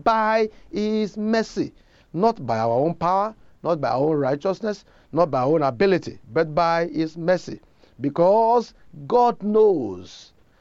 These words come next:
our soul in adversities.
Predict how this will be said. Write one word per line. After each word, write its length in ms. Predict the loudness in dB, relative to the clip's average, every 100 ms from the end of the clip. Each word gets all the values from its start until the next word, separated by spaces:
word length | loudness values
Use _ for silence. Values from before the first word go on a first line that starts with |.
| _ -14
our 240 | -10 -4 -4
soul 640 | -4 0 2 4 2 0
in 180 | -4 -4
adversities. 920 | -2 -4 -4 -4 -4 -10 -10 -12 -14